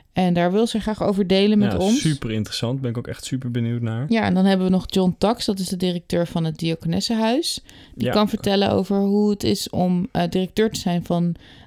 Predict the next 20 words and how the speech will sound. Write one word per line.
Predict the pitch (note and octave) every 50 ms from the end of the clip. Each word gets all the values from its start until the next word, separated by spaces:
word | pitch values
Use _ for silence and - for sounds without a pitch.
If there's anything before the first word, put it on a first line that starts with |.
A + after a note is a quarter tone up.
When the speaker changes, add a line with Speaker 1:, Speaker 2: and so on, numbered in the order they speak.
| _
Speaker 1:
het | - F#3 - -
ziekenhuis | - A3+ G#3 - G3+ F#3 F3 E3+ E3+ E3
waar | E3 E3+ E3+ -
toch | - F#3+ - -
wel | F3 E3+ E3+ D#3+ D#3 - -
de | - F3
grote | - - - F#3 F3+ F#3 F3+ - -
crisis | - - - G3+ G3 F#3 F#3 E3+ D#3+
eigenlijk | - - - D3+ - F3 E3+ D#3+ D3+
binnenkomt | E3 F3+ F#3 G3+ G#3 - G3 G3 G#3+ C4+ F#4+ - - - - - -
op | - F#3 -
de | - -
I | - G3
C. | - - G3 F#3+ G#3 A#3 E4+ F#4 - - - -
Speaker 2:
Ja, | - G3 -
ook | - A3+ A3 F2+ F2
dat | - G2 G#2 -
zal | - - G2 -
echt | - G2 - -
een | G#2 G2 F#2 F2+ F#2 F#2